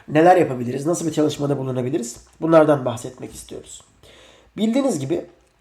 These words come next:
sevgiliyi geri getirmek konusunda pek çok çalışma yapılıyor. Bu çalışmalar insanların isteğine göre şekilleniyor. Büyü ile sevgiliyi geri getirme konusunda ihtiyaçlara dair çok farklı seçenekler var. İnsanların aradığı,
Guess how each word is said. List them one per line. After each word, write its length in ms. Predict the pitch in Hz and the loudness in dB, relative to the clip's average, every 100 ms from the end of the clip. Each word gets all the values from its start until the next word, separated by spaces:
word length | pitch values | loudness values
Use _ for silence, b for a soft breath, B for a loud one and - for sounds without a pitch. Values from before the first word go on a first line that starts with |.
| _ | _
sevgiliyi 760 | - 165 160 156 165 175 175 143 | -2 2 2 4 6 6 4 2
geri 240 | 139 170 | -2 0
getirmek 440 | 156 - 127 123 117 | 0 -2 -8 -10 -10
konusunda 600 | 127 123 151 165 - - _ | -12 -10 -6 -2 -2 -4 _
pek 360 | - 214 214 - | 2 2 2 -8
çok 280 | - 190 - | -12 -10 -6
çalışma 360 | 151 127 139 | -6 -6 -10
yapılıyor. 440 | 131 - 123 123 139 | -12 -12 -12 -12 -12
Bu 80 | 139 | -12
çalışmalar 640 | 127 123 - 135 170 170 B B B - | -10 -12 -8 -4 -4 -6 B B B -6
insanların 680 | 160 139 151 151 151 214 214 b b - | -6 -2 0 2 2 0 -4 b b -10
isteğine 400 | - - 160 156 | -8 0 2 2
göre 180 | 120 113 | -2 -8
şekilleniyor. 640 | - 117 101 90 90 - 139 | -10 -12 -14 -14 -14 -16 -10
Büyü 180 | 131 147 | 0 0
ile 260 | - 127 127 | 0 -4 -6
sevgiliyi 520 | 127 127 127 131 127 | -6 -6 -6 -10 -8
geri 220 | 135 151 | -4 -2
getirme 420 | 156 151 123 117 - - | -4 -6 -8 -10 -10 -18
konusunda 640 | - 120 117 117 120 196 B B B B | -14 -14 -12 -10 -6 -6 B B B B
ihtiyaçlara 680 | 110 - 160 151 151 165 165 | -14 -2 0 0 0 0 2
dair 340 | 151 175 196 B B | 2 2 -2 B B
çok 280 | - 240 254 | -4 -2 0
farklı 280 | - 170 165 | -2 -4 -4
seçenekler 500 | 151 147 - - 139 | -10 -10 -12 -10 -10
var. 300 | - - _ - | -10 -18 _ -14
İnsanların 520 | 175 165 196 190 196 | -10 2 4 4 2
aradığı, 680 | 196 151 147 135 131 127 | 2 2 0 -2 -4 -4